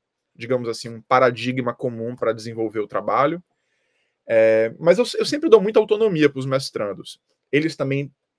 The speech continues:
têm que administrar o tempo, o ritmo, mas eu tô sempre por perto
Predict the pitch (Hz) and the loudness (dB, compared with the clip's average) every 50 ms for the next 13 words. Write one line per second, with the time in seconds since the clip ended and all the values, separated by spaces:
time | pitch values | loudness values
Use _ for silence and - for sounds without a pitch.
0 | _ _ _ - 156 147 156 143 135 143 143 143 139 135 - - - 120 127 175 | _ _ _ -4 0 0 0 0 0 -2 -6 -6 -6 -8 -8 -4 0 0 0 0
1 | 175 _ - 139 143 156 147 139 131 135 _ 123 117 110 113 113 120 123 123 117 | 0 _ -4 -4 -2 -2 -4 -6 -6 -8 _ -4 -2 -2 -2 -2 -2 -6 -6 -4
2 | 123 139 165 175 151 139 - - 135 123 120 127 - _ _ - _ _ _ _ | -4 -2 -2 -2 -4 -6 -10 -10 -10 -10 -12 -12 -14 _ _ -20 _ _ _ _
3 | 143 143 151 160 156 208 190 - - 220 - - - 254 - - _ 131 113 104 | -2 0 0 0 -2 -2 -2 -2 -6 -6 -6 -6 -8 -8 -8 -2 _ 4 4 4
4 | 104 - - _ - | 2 0 -8 _ -20